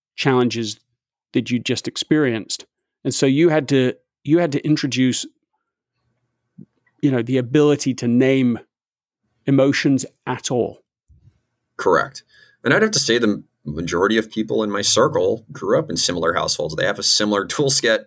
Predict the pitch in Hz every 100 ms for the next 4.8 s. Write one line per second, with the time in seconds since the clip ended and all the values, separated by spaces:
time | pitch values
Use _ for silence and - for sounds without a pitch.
0 | _ - 127 123 98 95 - 120 113 -
1 | 82 80 78 - - _ 135 123 123 110
2 | - - _ _ _ _ 95 95 113 123
3 | 123 101 87 110 98 101 131 85 80 87
4 | 98 - - 113 95 87 85